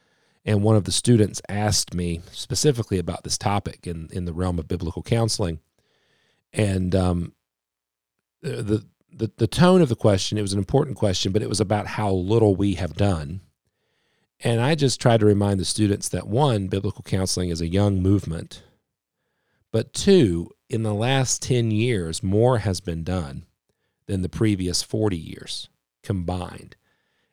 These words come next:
And that the work that we are seeing from friends and allies and people around the movement and from, and many of you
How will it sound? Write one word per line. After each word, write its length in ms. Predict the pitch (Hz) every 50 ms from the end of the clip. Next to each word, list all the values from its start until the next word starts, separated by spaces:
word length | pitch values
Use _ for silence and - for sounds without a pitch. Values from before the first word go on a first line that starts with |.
| _ _ _
And 320 | - 104 98 95 90 92 92
that 300 | 90 90 85 - - -
the 80 | 92
work 540 | 87 85 87 87 98 139 147 156 160 - -
that 300 | - 101 107 104 101 -
we 200 | 95 101 110 107
are 80 | 101 95
seeing 560 | - - - - 113 117 107 87 82 80 -
from 260 | - - 92 80 78
friends 640 | 76 - - - 123 127 123 120 120 120 120 113 -
and 200 | - - 120 - -
allies 720 | 98 110 113 117 117 113 107 107 107 104 104 104 98 - - _ _ _ _ _ _ _ _ _ _ _ _ _ _ _ _ -
and 140 | 98 95 85
people 300 | 120 123 120 113 113 107
around 240 | 104 104 98 92 92
the 80 | 87
movement 460 | 90 95 107 110 95 110 107 98 92 -
and 140 | 101 90 -
from, 140 | - - - -
and 160 | 95 98 110
many 220 | 123 147 185 196
of 120 | 185 - 143
you 340 | 165 214 - - - -